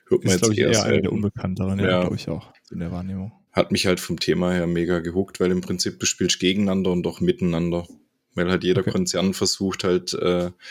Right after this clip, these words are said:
Speaker 1: praktisch Kraftwerke zu bauen und halt den, den Bedarf nach Energie zu decken. Ähm,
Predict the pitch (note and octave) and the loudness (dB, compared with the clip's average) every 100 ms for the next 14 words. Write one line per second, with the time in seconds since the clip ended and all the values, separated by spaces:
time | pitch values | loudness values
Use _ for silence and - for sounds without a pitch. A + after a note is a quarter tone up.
0 | - - - - - F2 - - - F#2 | -16 -16 -18 -14 -4 -2 0 -2 0 0
1 | - F#2+ F#2 G2 - - - D#2 G2 G#2 | 0 0 0 0 -6 -4 0 0 2 0
2 | G#2 F#2 F#2 F#2 F2 F2 - - E2 F2+ | -2 0 0 2 0 0 -2 -2 0 0
3 | F3 D#2+ F3 E2 - - D#2+ F#2+ - F#2+ | 0 -2 -4 -4 -4 0 0 0 -4 -4
4 | F2 F2 E2+ G2+ G#2 - F2+ F#2+ - G#2+ | 0 0 0 -2 -2 -2 0 -2 0 -2
5 | G#2+ G#2 - F2+ F2+ F2+ F2+ | 0 -2 -2 0 2 2 0